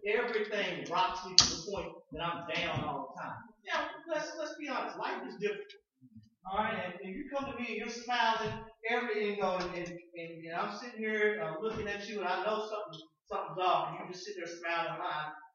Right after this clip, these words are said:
I'm looking at you real funny. Because life can be different. You have some ups and downs. All right, and sometimes it's good to be real. But at the same time, if,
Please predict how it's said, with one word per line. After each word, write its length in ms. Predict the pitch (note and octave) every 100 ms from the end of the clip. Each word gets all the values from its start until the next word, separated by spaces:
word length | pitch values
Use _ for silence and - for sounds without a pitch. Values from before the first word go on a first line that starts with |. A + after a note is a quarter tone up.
| A3
I'm 80 | G#3+
looking 220 | G3 F3+
at 160 | F3
you 80 | E3+
real 160 | E3+ E3+ G3
funny. 220 | - - - A#3
Because 1120 | - - - - - - - - - - G3+
life 200 | C4+ C4
can 100 | G#3+
be 140 | F#3 D#3+
different. 300 | F3+ - - - -
You 120 | C4+ C4
have 180 | B3
some 140 | G3+ F3+
ups 220 | F3+ F3
and 100 | D#3
downs. 220 | D3 - - - - - G#2+ - - - _ E3 F3
All 80 |
right, 280 | F3+ F#3 F#3+ F#3
and 80 |
sometimes 360 | - C4+ C4 B3
it's 160 | G#4 -
good 180 | B4
to 80 | -
be 180 | G4 F4
real. 240 | G4+ - - - - - _ - - _ _ _ -
But 100 | F#3+
at 40 |
the 80 | F3+
same 320 | - A#3+ G#3+
time, 460 | A#3 A#3 A3+ - D3+
if, 100 | C#3+